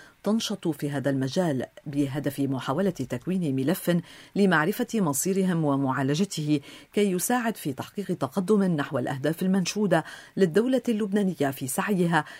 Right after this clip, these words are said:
إلى بسط سيادتها، على اعتبار أن موضوع الأسرى إضافة إلى وقف العدوان الإسرائيلي والانسحاب من العقبات التي لا يمكن تجاوزها لطي الملف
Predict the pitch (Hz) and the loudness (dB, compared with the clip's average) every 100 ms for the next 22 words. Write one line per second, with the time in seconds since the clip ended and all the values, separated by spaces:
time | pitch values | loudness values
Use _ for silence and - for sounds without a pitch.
0 | - - 196 151 139 165 - - 214 - | -10 0 2 2 2 0 -2 -2 -2 0
1 | 160 151 190 - 135 135 135 - - - | 2 2 0 -4 -8 -6 -8 -10 -16 -4
2 | 139 131 - 139 147 113 151 131 135 135 | -2 -2 -4 -2 0 0 -2 -2 -2 -4
3 | 139 143 - - - 156 - - - 220 | -4 -2 0 0 2 2 0 -14 -2 2
4 | 202 254 277 262 240 - 160 139 143 135 | 2 2 2 2 2 2 2 2 0 0
5 | 170 147 139 151 185 185 - - 135 156 | 0 0 0 0 0 0 -2 -2 -2 0
6 | 208 180 156 - 226 - 233 220 143 160 | 0 2 0 0 0 0 0 0 0 -2
7 | 131 - - 156 170 139 123 135 143 143 | -8 -14 -8 -2 0 0 -4 -4 -4 0
8 | 190 208 - 147 - 165 151 185 233 226 | 0 0 0 0 0 0 2 2 2 2
9 | 175 214 202 214 180 156 143 151 143 196 | 2 0 0 0 2 0 2 0 2 2
10 | 185 170 160 147 - - - 190 185 - | 2 2 2 0 -8 -16 -2 2 2 2
11 | 214 233 240 226 196 147 - | 2 2 2 2 2 0 -6